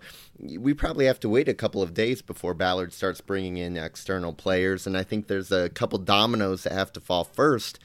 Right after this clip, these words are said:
with, uh, players Ballard's trying to bring back, as in T Y Hilton, Xavier Rhodes.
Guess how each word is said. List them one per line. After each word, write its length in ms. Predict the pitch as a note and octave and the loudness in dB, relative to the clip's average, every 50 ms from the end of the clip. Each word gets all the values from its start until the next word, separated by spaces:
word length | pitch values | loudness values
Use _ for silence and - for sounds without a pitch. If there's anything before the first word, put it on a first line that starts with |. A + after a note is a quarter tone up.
| - - - - _ - | -20 -20 -20 -12 _ 0
with, 240 | G2+ G2+ G2 - | 0 0 2 2
uh, 340 | F#2+ F#2 F2 E2 E2 E2 D#2 - - - - - - - _ _ _ _ | 0 2 2 2 0 0 -2 -4 -8 -14 -20 -20 -20 -20 _ _ _ _
players 420 | - - B2+ A#2 A2+ A2 G#2 F#2+ F2+ | -2 2 4 4 4 4 2 0 0
Ballard's 460 | - G#2+ G2+ G2 G2+ G2+ F#2+ F#2 - | 2 2 4 4 4 4 2 0 -4
trying 160 | - A2 G2+ | -4 -2 -2
to 60 | F#2+ | -2
bring 260 | E2+ D2 G2+ F#2+ F2+ F2+ | -2 -2 -2 -2 -2 0
back, 400 | D#2+ G2+ A#2 A#2+ G#2+ F2+ - - | 0 2 2 2 2 0 -2 -4
as 140 | E2 D2 | -6 -4
in 160 | E2+ E2+ E2 - | -6 -8 -8 -6
T 180 | - - G#2 | -4 -4 0
Y 180 | F2+ F#2 F2+ F2 | 2 2 0 2
Hilton, 600 | F#2 G2+ G2+ F#2+ - F#2+ F#2+ F#2 F2+ F2 E2 D2 | 2 0 0 0 0 -2 -4 -2 -2 -4 -6 -4
Xavier 360 | E2 G2 G2 F#2+ D#2 F2+ F2 | -2 0 0 0 0 -4 -4
Rhodes. 480 | D#2+ F2+ G#2 A#2 A2+ G2 F2+ F2 - | 0 2 4 6 6 4 2 0 -4